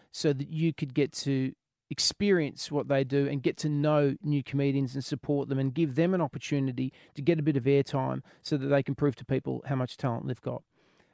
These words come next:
Uh, to my newsreader, Sasha Tanik, who is as green as they come. She's like that spew emoji face that you see on your, on your phone. <laughs> She's like crook. Thank you for coming in, Sash. Uh, it has been an absolute pleasure working with you.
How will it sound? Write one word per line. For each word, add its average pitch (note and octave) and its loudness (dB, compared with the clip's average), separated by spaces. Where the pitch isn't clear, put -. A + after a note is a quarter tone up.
Uh, C#3 6
to D3 2
my A#2+ 4
newsreader, C3 2
Sasha C3 -6
Tanik, C3+ -2
who C3 -4
is B2 -4
as B2+ -4
green C#3 2
as C3+ -4
they B2+ 0
come. B2 -2
She's C3+ -6
like C#3 0
that C#3 -4
spew C#3 -2
emoji B2+ -4
face B2+ -6
that C#3 -8
you C3 -8
see C3+ -4
on B2 -2
your, B2 -8
on C3+ -2
your B2+ -2
phone. D3 2
<laughs> - -4
She's C#3+ 0
like C#3+ 2
crook. C3+ 0
Thank F3+ 6
you C#3+ 4
for C3 0
coming C3 2
in, C3+ 4
Sash. A#2+ 2
Uh, B2+ 0
it C#3 -2
has B2 -4
been C3 2
an C3 -2
absolute C#3 -4
pleasure C3+ 0
working B2+ 0
with B2 0
you. B2+ 0